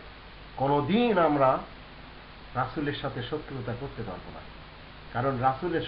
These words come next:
শত্রুদের মূলত কাজ এই কোরআন ছেড়ে অন্যান্য গ্রন্থকে আঁকড়ে ধরা। আর আল্লাহ বলছেন, "তোমরা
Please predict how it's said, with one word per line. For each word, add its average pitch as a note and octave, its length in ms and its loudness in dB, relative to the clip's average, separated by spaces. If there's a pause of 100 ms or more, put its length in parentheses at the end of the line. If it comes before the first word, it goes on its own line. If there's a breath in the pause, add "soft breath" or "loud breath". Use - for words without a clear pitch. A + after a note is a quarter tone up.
শত্রুদের G3+ 540 0
মূলত D3 400 2
কাজ D3 260 4
এই C#3 160 -2
কোরআন C#3+ 360 2
ছেড়ে D#3 180 0
অন্যান্য B2 340 0
গ্রন্থকে D#3+ 540 -4
আঁকড়ে A2+ 260 -4
ধরা। - 260 -12 (1200)
আর G#2+ 60 -4
আল্লাহ A#2 240 4
বলছেন, D#3 360 2 (1000)
"তোমরা C#3 240 2